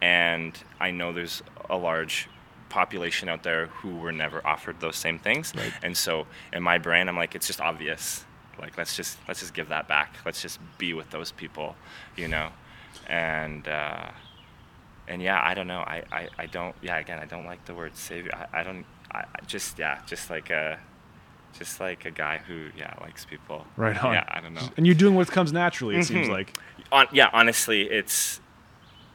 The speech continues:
Speaker 1: it's, um, I d-, yeah, it doesn't even feel like work.
Speaker 2: Right.
Speaker 1: You know? It's just like, yeah, I get paid to love people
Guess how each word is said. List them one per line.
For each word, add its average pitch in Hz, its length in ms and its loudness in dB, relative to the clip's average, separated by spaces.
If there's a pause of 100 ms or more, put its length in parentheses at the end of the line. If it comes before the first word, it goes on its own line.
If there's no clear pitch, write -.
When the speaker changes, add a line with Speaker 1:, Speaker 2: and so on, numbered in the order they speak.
(640)
Speaker 1:
it's, - 220 -6
um, 80 560 -2 (1600)
I 110 100 2
d-, 110 200 -8
yeah, 110 80 4
it 92 80 4
doesn't 123 240 0
even 123 160 -6
feel 95 280 -4
like 87 180 -2
work. 76 440 -6 (300)
Speaker 2:
Right. 95 300 -2
Speaker 1:
You 90 160 -6
know? 82 300 -4 (260)
It's - 260 -6
just - 240 -4
like, 82 320 -2 (140)
yeah, 82 100 4
I 87 80 4
get 95 140 -2
paid 92 240 -2
to 92 80 -10
love 85 320 -2
people 73 380 -10